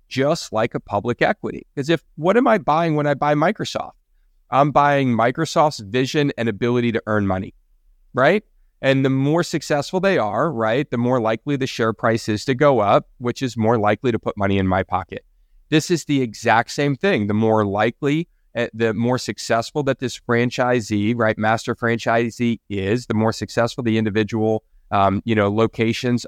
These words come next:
are, the more money that this entity generates, the more it generates, um, the more I make. And so I have the ability to make dividends, right? Money off of the annual income of these, these franchisees. And then there's an exit,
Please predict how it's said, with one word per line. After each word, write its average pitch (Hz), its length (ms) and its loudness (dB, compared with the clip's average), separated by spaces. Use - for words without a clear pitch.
are, 104 460 0
the 127 100 -2
more 117 220 2
money 110 380 2
that 113 200 -2
this 110 240 -4
entity 110 420 -2
generates, 101 600 0
the 110 100 -6
more 110 200 2
it 101 60 -6
generates, 120 540 -2
um, 104 300 2
the 117 100 2
more 120 220 2
I 139 80 2
make. 156 320 0
And 104 160 -4
so 110 200 0
I 110 100 2
have 113 180 -2
the 110 80 0
ability 104 300 0
to 101 80 -2
make 104 240 -2
dividends, 107 640 0
right? 110 340 2
Money 113 380 4
off 110 240 2
of 101 120 -4
the 104 200 -2
annual 110 500 2
income 110 520 2
of 92 160 -2
these, 101 460 -4
these 101 520 -6
franchisees. 107 800 -2
And 151 120 2
then 214 100 4
there's 226 180 2
an 151 100 2
exit, - 440 -2